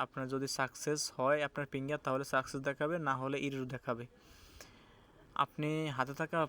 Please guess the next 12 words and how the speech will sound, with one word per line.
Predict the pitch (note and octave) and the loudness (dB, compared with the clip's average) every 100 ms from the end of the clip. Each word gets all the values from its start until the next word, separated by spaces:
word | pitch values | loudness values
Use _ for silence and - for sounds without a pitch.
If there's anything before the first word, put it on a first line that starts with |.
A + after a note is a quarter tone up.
| - | 0
ফোন | C#3+ C#3+ | -2 0
দিয়ে | D3 D3 | 2 0
আপনি | C3 C3+ | 0 -2
সাথে | C3+ B2+ | 0 0
সাথে | C3+ C#3 | 0 0
দেখে | C3 - | -2 -2
নিতে | B2+ A#2+ | -4 -4
পারবেন, | B2 B2 B2+ D3 F#3+ - - - - - - - | -4 -2 -4 -6 -10 -18 -20 -20 -20 -20 -10 0
কারো | C3 C3+ | 2 4
মাধ্যম | B2+ B2+ C3 C3 | 2 2 0 0
লাগবে | C3 C3+ | 0 0
না। | C#3+ F#3+ | -2 -4